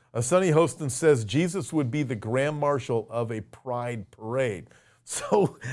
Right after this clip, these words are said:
I mean, you, again, religion, right? Take the Bible. What do you do? You take the Bible, you twist the Bible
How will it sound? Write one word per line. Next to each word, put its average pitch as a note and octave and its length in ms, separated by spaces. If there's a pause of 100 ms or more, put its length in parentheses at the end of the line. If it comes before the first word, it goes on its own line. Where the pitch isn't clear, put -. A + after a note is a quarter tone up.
I A#3 120
mean, A#3 140
you, A#3 260
again, F#3 360
religion, D#3 560
right? D3+ 240 (300)
Take G#3+ 480
the D3 220
Bible. D#3+ 640 (880)
What B2+ 80
do E3 80
you G3 60
do? C#3+ 100
You G2 180
take D3+ 300
the A3 80
Bible, F#3+ 600 (500)
you C#3 140
twist - 680
the F#3 60
Bible B2 640